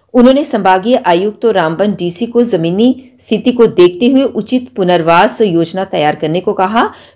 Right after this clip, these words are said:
विस्थापित लोगों को तत्काल सहायता प्रदान करने के लिए एसडीआरएफ और रेड क्रॉस का सहयोग लेने को कहा।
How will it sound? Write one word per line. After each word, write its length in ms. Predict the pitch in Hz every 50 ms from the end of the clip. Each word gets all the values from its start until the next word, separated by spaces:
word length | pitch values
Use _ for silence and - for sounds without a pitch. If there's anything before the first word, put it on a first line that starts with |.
| _ 185
विस्थापित 580 | 214 208 - - 240 220 214 269 269 262 226
लोगों 340 | 208 190 185 180 202 233 233
को 140 | 233 247 247
तत्काल 640 | 247 - 196 180 180 - - 220 220 196 - - 165
सहायता 380 | - - 214 180 180 - 214
प्रदान 400 | 208 - 185 165 165 175 180 185
करने 320 | 180 - 175 156 175 208 214
के 160 | 208 214 180
लिए 300 | 175 175 196 233 359 370 - - _ _ _ -
एसडीआरएफ 720 | 208 214 214 - - 254 247 240 233 240 254 254 - - -
और 260 | 202 208 233 240 - - _ _ _ _ _ _ _ -
रेड 300 | 196 226 247 247 247 -
क्रॉस 280 | 247 220 220 220 233 -
का 120 | 233 226
सहयोग 520 | 220 - 208 185 196 190 202 220 226 226 - -
लेने 280 | 196 170 170 156 160 165
को 120 | 165 147
कहा। 500 | - 131 156 170 180 165 131 - -